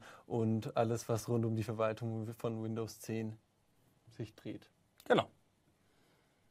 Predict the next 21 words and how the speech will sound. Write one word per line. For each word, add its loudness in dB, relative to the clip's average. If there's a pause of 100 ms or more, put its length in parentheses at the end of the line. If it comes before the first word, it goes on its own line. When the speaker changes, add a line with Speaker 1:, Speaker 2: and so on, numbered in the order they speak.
(540)
Speaker 1:
Dann 8 (160)
haben 4
wir 8
noch 4
eine 0
zusätzliche 0
Ankündigung. 2 (180)
Office 2
dreihundertfünfundsechzig 0
bietet 2
ja 8
auch 4
eine 4 (480)
abgespeckte, -2
sag 4
ich 2
mal, 2
Funktionalität 0
zur -4
Verwaltung 4
von, 4